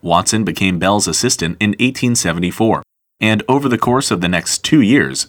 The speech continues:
the pair would continue to refine Bell's designs, designs they submitted to the U S Patent Office as an acoustic telegraph.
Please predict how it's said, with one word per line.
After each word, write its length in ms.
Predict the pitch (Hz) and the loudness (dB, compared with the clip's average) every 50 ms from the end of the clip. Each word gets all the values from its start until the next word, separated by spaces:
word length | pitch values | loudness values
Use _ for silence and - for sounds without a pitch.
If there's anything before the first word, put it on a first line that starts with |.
| _ | _
the 140 | - 110 110 | -4 -4 -2
pair 280 | - 123 131 147 156 147 | -2 -2 -2 0 0 2
would 200 | 127 104 87 - | 2 0 0 0
continue 420 | 101 90 82 - 117 120 120 120 | -4 -4 0 0 0 0 0 0
to 140 | - 113 92 | 0 0 0
refine 540 | 90 87 82 - - 110 107 117 120 120 101 | 0 0 -2 0 0 2 2 2 0 0 0
Bell's 300 | 98 98 101 104 101 95 | 0 0 2 0 0 0
designs, 680 | - 98 90 98 95 95 82 69 - - - - - - _ _ | 0 0 0 2 2 0 0 -2 -4 -4 -4 -4 -4 -6 _ _
designs 580 | - 98 85 101 113 131 101 80 78 78 - | -2 -2 0 2 0 0 0 -2 -2 -4 -2
they 120 | 92 95 90 | 0 0 0
submitted 460 | - - 87 90 104 113 117 113 117 | 0 -2 -2 -2 0 0 0 -2 0
to 80 | - | -2
the 140 | 101 90 85 | -4 -2 0
U 200 | 87 104 113 110 | 2 2 4 4
S 160 | 107 107 - | 2 2 0
Patent 320 | - - 127 127 - 90 87 | -2 -4 -4 -4 -4 -2 0
Office 400 | 78 80 - - 85 87 - - - | 0 0 0 -2 -4 -4 -4 -4 -2
as 300 | 101 98 98 98 - - - | -2 -2 0 -2 -4 -4 -2
an 140 | 110 110 104 | -2 -2 -2
acoustic 640 | 98 - - - 156 156 - - 143 139 - - | -4 -4 2 2 2 2 2 -2 -4 -4 -4 -6
telegraph. 680 | - 131 123 123 110 85 80 71 65 - - - - | -2 -2 0 0 0 0 0 -2 -4 -4 -8 -12 -18